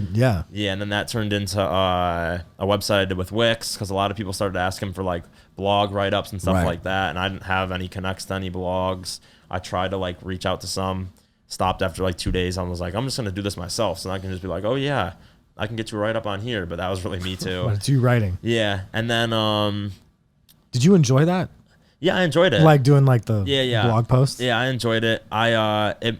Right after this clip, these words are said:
Speaker 2: it made me realize, like I said, like, you're not that far away 'cause I pretty much covered stuff I thought was interesting or cool.
Speaker 1: Right.
Speaker 2: Wrote about relevant stuff. At the time, it was a lot of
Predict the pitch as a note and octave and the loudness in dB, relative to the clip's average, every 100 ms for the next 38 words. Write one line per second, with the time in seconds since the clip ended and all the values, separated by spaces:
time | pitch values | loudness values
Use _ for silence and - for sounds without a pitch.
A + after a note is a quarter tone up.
0 | - A#2 A#2 E3 F#3 B2 C3+ D#3 C#3 C3 | -4 -2 0 2 2 2 2 4 4 4
1 | A#2+ A2+ G#2+ - B2+ G2+ F#2 G2+ A2 G#2+ | 2 0 0 0 0 0 -2 -2 -2 0
2 | F#2+ - G#2+ F#2 G#2 G2 - G2 F#2+ C#3 | -2 0 0 2 2 0 0 -4 -2 -4
3 | C3+ B2+ G#2 - - - - _ B2 A#2+ | -2 -2 -4 -8 -14 -20 -20 _ 0 2
4 | C#3+ - C#3 C3+ B2+ A2 G2+ A2 A#2+ A2+ | 0 0 0 2 2 2 0 -2 -6 -6
5 | B2+ A#2+ - G#2 G2 G2 G#2 - - G#2+ | -4 -4 -2 0 2 2 2 -2 -4 0
6 | B2+ G#2+ - F#2+ G#2+ B2+ C3 A2 A2+ G#2+ | 2 0 -6 0 4 4 4 4 4 2
7 | - G2 G#2+ A#2 G2+ G2 E2+ - G2 G2 | 0 0 2 2 2 -2 -4 -2 0 0
8 | G2+ G2 - G#2 G#2 G#2 E2+ F#2+ F#2+ F2+ | 0 -4 -4 -2 0 -2 -2 -4 -2 -2
9 | G2 G2 F#2 F2 - | -2 -2 -4 -8 -16